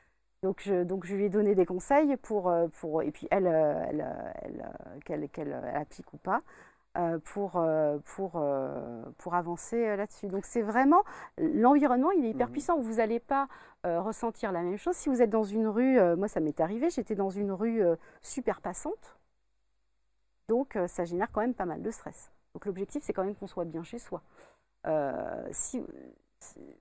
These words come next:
Speaker 1: vous êtes dans une rue super passante, et c'est pas pareil que si vous vous retrouvez dans un environnement où vous êtes dans le vert. Même si vous êtes en centre-ville, vous pouvez être au vert, avec un jardin.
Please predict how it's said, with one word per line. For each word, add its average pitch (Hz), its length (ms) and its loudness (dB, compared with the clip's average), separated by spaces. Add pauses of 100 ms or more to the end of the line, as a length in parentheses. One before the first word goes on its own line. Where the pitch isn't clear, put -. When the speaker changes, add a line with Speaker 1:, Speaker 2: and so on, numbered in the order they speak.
(500)
Speaker 1:
vous 226 240 2
êtes 262 80 8
dans 247 120 4
une 240 140 4
rue 226 120 0
super - 320 -4
passante, 294 460 0
et - 120 -6 (180)
c'est - 180 -8
pas 202 120 2
pareil 240 320 2
que 285 100 -4
si - 200 -8
vous 202 120 -10
vous 180 140 -6
retrouvez 208 320 0
dans 226 200 0
un 180 80 0
environnement 175 500 -2
où 262 80 -2
vous 190 120 -6
êtes 185 80 -4
dans 180 120 -6
le 226 100 -6
vert. 226 260 -8 (220)
Même 220 140 -2
si - 140 -16
vous 175 120 -8
êtes 170 140 -8
en 151 40 -14
centre-ville, 170 460 -10
vous 262 80 -6
pouvez 175 160 0
être - 140 -8
au 202 60 0
vert, - 360 -8 (580)
avec 160 160 -8
un 165 80 -10
jardin. 196 380 -8